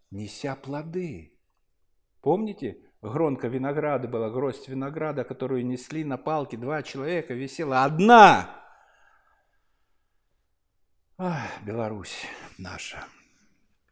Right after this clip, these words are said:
Но у нас есть другие плоды, и мы благодарны Господу за это. И гранаты принесли, и яблоки,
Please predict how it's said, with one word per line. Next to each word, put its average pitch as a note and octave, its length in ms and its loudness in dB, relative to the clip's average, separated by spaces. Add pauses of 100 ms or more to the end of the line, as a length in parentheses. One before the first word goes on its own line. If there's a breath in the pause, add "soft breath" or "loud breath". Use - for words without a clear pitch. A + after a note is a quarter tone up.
(320)
Но D3 100 2
у - 20 4
нас G#3+ 220 6
есть G#3+ 160 -2
другие A3 320 -4
плоды, F#2+ 480 -4 (420)
и A2+ 80 -12
мы C3+ 120 -4
благодарны C3+ 520 -4
Господу B2 400 -8
за G2+ 180 -12
это. F#2+ 320 -18 (1500 soft breath)
И E3 80 -2
гранаты F3 680 6
принесли, A#2+ 600 -4
и A2+ 180 -8
яблоки, D3+ 1000 0